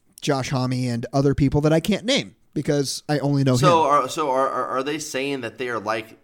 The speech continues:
Speaker 2: like the Eagles of Death Metal?
Speaker 1: That's right.
Speaker 2: Like, as far as, like, Don Henley and them?
Speaker 1: Yeah,
Speaker 2: Is that what they're
Speaker 1: that's,
Speaker 2: saying?
Speaker 1: that's what they're saying. It's a
Speaker 2: Oh,
Speaker 1: play
Speaker 2: that's
Speaker 1: on
Speaker 2: cool.
Speaker 1: words. It's a cool,
Speaker 2: I
Speaker 1: dude,
Speaker 2: do like that.
Speaker 1: I love, I love them. They're really good. Um,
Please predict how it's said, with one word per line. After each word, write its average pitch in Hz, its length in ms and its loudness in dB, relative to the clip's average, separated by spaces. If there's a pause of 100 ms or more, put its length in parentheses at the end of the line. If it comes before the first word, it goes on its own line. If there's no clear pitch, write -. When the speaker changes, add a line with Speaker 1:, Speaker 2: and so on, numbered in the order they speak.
(120)
Speaker 2:
like 101 400 -8
the 123 80 -12
Eagles 113 600 -10 (100)
of 110 240 -6
Death 107 260 -6
Metal? 120 140 2
Speaker 1:
That's - 120 -2
right. 226 200 4
Speaker 2:
Like, - 80 -14
as 107 120 -10
far 117 260 -6
as, 113 100 -8
like, 107 180 -6
Don 117 220 -2
Henley 131 340 -4
and 135 80 -4
them? 147 140 0
Speaker 1:
Yeah, 220 80 8
Speaker 2:
Is 220 60 6
that 214 100 2
what 127 160 -12
they're 196 80 4
Speaker 1:
that's, 185 120 -4
Speaker 2:
saying? 139 140 -4
Speaker 1:
that's 175 220 4
what 180 100 8
they're 170 120 6
saying. 143 280 4
It's 131 100 0
a 151 60 4
Speaker 2:
Oh, 147 60 0
Speaker 1:
play 165 100 6
Speaker 2:
that's 156 120 6
Speaker 1:
on 151 100 4
Speaker 2:
cool. 175 80 6
Speaker 1:
words. 135 200 2
It's 160 120 2
a - 40 4
cool, 240 140 0
Speaker 2:
I 156 60 2
Speaker 1:
dude, 185 140 8
Speaker 2:
do - 40 6
like 180 280 0
that. 101 360 -4
Speaker 1:
I 147 80 4
love, 151 560 6 (240)
I 135 60 0
love 143 300 4
them. - 180 -12 (160)
They're 156 100 6
really 147 420 6
good. 131 380 2 (420)
Um, 131 480 2